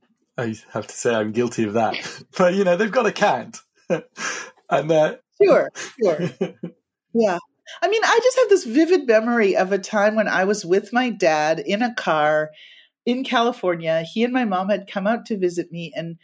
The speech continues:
Speaker 2: my dad hates being in a car when he's not driving. He wants to be in control of the car. Sorry, I'm talking about him in the present tense, because even though he's gone, because he is, like, such a real person in my mind. So he's next to me in the driver, in the passenger seat,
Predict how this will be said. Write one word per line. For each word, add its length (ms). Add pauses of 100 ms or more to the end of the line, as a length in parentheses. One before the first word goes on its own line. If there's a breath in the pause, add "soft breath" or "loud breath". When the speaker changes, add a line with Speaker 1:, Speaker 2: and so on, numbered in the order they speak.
(260 soft breath)
Speaker 2:
my 120
dad 280
hates 640
being 200
in 100
a 80
car 300
when 100
he's 200
not 220
driving. 440
He 160
wants 480
to 100
be 140
in 100
control 480
of 100
the 60
car. 400
Sorry, 260
I'm 100
talking 340
about 180
him 80
in 60
the 80
present 360
tense, 320 (360 loud breath)
because 280
even 180
though 100
he's 180
gone, 280
because 280
he 80
is, 180
like, 160
such 420
a 60
real 280
person 440
in 80
my 160
mind. 340 (360)
So 120
he's 240
next 420
to 100
me 540
in 200
the 100
driver, 440
in 220
the 120
passenger 500
seat, 460